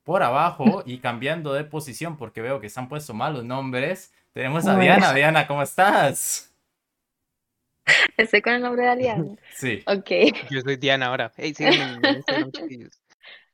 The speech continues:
Speaker 2: Síganme en Insta, por favor. Bueno, no, no me sigan en Insta, la verdad.
Speaker 3: <laughs>
Speaker 2: Eh, hola, hola, ¿cómo están?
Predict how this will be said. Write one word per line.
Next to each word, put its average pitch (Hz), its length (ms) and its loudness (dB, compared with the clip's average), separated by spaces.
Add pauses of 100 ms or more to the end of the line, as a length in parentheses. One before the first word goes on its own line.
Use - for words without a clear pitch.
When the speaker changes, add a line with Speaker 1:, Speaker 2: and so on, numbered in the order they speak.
(340)
Speaker 2:
Síganme 214 360 0
en 185 80 -4
Insta, 214 280 0
por 190 180 0
favor. 180 380 2
Bueno, 196 200 0
no, 196 100 2
no 190 100 2
me 190 100 0
sigan 202 240 4
en 175 100 -2
Insta, 175 260 -6
la - 100 0
verdad. - 280 0 (420)
Speaker 3:
<laughs> - 440 -8
Speaker 2:
Eh, 190 500 8 (720)
hola, 208 300 0
hola, 208 300 -2
¿cómo - 200 -12
están? 254 680 -6